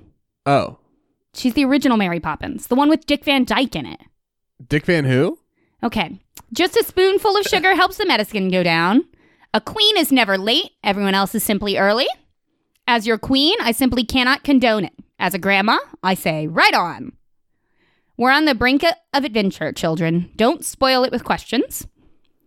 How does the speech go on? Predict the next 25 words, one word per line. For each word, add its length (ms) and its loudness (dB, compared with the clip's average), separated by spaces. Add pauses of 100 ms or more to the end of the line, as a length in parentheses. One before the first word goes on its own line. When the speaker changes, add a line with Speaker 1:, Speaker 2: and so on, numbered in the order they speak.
(120)
Speaker 2:
These 320 2
walls 400 4
were 160 2
not 340 2
meant 340 0
to 120 -2
shut 240 0
out 180 0
problems. 560 0
You 80 0
have 240 -2
to 120 -2
face 320 -4
them. 200 0
You 140 4
have 180 0
to 120 -2
live 280 0
the 100 2
life 300 0
you 60 -6
were 80 0
born 300 0
to 80 -4
live." 400 0